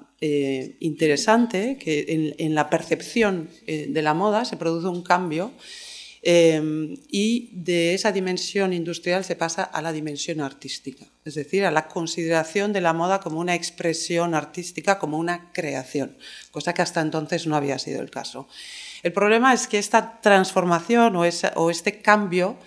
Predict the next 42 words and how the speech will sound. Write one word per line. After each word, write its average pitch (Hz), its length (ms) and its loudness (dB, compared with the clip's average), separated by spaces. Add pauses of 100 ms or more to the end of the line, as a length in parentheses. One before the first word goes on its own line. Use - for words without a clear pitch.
(320)
que - 80 -6
se 175 140 -4
produce 185 320 4
a - 20 6
mediados 180 340 6
del 185 180 -4
siglo 185 280 -2
diecinueve, 185 800 -4
eh, 165 300 0
se 175 160 -4
produce 180 460 -4
de 180 100 0
la 156 120 0
mano 165 280 -2
de 180 80 -2
los 135 220 -6
hombres, - 640 -8
es 147 140 -10
decir, 151 360 -8
pasa 196 420 -2 (320)
como 160 220 -2
pasa 180 300 0
en 160 120 0
otras 170 520 -2
disciplinas, 170 800 -4 (520)
eh, 180 360 4
la 165 240 -2
moda 170 580 2 (220)
en 165 180 -4
manos 180 300 0
de 190 80 -4
mujeres 175 520 -2
es 156 120 -2
costura, 170 720 -4 (380)
la 156 140 -2
moda 170 300 0
en 147 100 -6
manos 165 260 -4
de 160 120 0
hombres 165 280 -2
es - 220 -8
arte. - 340 -14